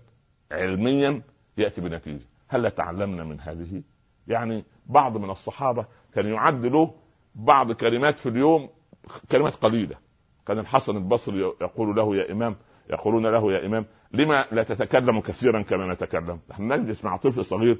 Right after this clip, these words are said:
يصدع رأسنا من، من، ويتكلم في الاقتصاد وفي السياسة وفي الأدب وفي الكرة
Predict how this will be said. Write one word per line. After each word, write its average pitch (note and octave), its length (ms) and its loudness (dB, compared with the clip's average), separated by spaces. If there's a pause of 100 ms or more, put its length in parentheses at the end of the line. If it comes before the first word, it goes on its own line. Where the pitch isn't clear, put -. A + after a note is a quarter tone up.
(240)
يصدع C3+ 340 2
رأسنا A#2+ 320 -4
من، G2+ 200 -4
من، G2 100 -6 (240)
ويتكلم F#2+ 320 -2
في F#2 80 -8
الاقتصاد E2+ 500 -4
وفي D2+ 80 -10
السياسة F2+ 460 -2
وفي G2+ 120 -4
الأدب D#2+ 360 -2
وفي E2 140 -12
الكرة F2 360 0